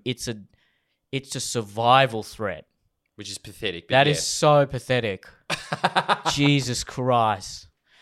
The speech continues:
Speaker 1: That'll, you know what? That gives me a lot of, um, every time I'll see another, you know, tweet or comment telling me, like, "Mm, this was offensive," I'll be like, <laughs>
Speaker 2: Yeah, yeah,
Speaker 1: I'll
Speaker 2: you,
Speaker 1: just
Speaker 2: you were
Speaker 1: laugh. I'll be like,
Speaker 2: threatened
Speaker 1: "Yeah."
Speaker 2: by that.
Speaker 1: So in caveman days, like, I'd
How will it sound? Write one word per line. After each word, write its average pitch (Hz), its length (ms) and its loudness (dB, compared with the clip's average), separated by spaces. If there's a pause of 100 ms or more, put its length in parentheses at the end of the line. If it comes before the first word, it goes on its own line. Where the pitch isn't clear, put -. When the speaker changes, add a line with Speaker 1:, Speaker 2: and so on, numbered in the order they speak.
(180)
Speaker 1:
That'll, 180 260 6 (100)
you 165 120 4
know 170 120 8
what? 170 180 8
That 160 160 4
gives 190 180 0
me 151 100 -2
a 131 80 2
lot 127 400 4
of, 123 260 0
um, 107 520 -2 (1080)
every 135 220 -4
time 135 240 -2
I'll 123 80 0
see 123 220 -4
another, 113 420 -4
you 117 100 -8
know, 110 120 -4
tweet 113 360 -4
or 104 80 0
comment 104 480 -10
telling 101 300 -8
me, 98 140 -10
like, 98 200 -10
"Mm, 139 320 -14
this - 280 -14
was 107 140 -18
offensive," 101 480 -10
I'll 92 100 -6
be 101 80 -10
like, 90 200 -12 (220)
<laughs> - 300 -10
Speaker 2:
Yeah, - 460 -6 (440)
yeah, 98 300 -2
Speaker 1:
I'll 208 100 6
Speaker 2:
you, 147 40 -4
Speaker 1:
just 143 160 -6
Speaker 2:
you 143 40 -2
were 139 60 4
Speaker 1:
laugh. 120 180 4
I'll 135 80 -2
be 127 100 -4
like, 117 200 0
Speaker 2:
threatened 92 320 -12
Speaker 1:
"Yeah." 127 200 2
Speaker 2:
by 90 60 -6
that. 85 220 -12
Speaker 1:
So 127 180 2
in 120 120 0
caveman 117 520 0
days, 104 300 -2
like, 98 260 -6
I'd 101 220 -4